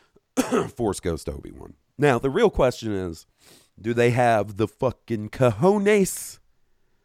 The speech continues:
to get old Silas Carson back in the makeup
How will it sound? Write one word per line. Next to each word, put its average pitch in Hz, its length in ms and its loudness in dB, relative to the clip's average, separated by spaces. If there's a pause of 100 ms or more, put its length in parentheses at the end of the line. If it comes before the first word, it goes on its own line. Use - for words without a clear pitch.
(320)
to 123 80 -12
get 135 180 0
old 139 260 6
Silas 180 580 4
Carson 107 640 0 (1160)
back 156 400 2
in 156 120 0
the 143 60 0
makeup 95 640 0